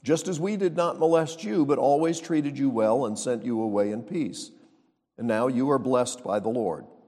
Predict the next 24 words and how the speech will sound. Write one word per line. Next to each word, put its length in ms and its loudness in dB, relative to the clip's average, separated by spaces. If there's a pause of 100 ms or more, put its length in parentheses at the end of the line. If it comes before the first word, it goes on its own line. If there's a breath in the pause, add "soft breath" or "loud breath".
(1400)
Isaac 320 -4
then 180 -4
made 140 -2
a 60 -6
feast 320 -6
for 200 -6
them, 140 -6
and 100 -6
they 200 -4
ate 180 -4
and 140 -10
drank. 420 -6 (380 loud breath)
Early 300 2
the 100 -2
next 260 -4
morning, 380 -2
the 80 -4
men 220 -4
swore 380 -2
an 80 -4
oath 280 -4
to 140 -6
each 180 -10
other. 280 -12